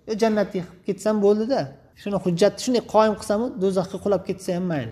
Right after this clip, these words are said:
degan narsa emas-da sizni mas'uliyatingiz. Sizni mas'uliyatingiz imkon qadar odamlarni do'zaxdan, ya'ni zalolatdan qutqarish. Imkon qadar.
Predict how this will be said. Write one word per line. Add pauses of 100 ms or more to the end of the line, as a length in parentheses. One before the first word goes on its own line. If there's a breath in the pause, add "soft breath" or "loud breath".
degan
narsa
emas-da
sizni
mas'uliyatingiz.
Sizni
mas'uliyatingiz
imkon
qadar (280)
odamlarni (320)
do'zaxdan,
ya'ni
zalolatdan
qutqarish. (340)
Imkon
qadar.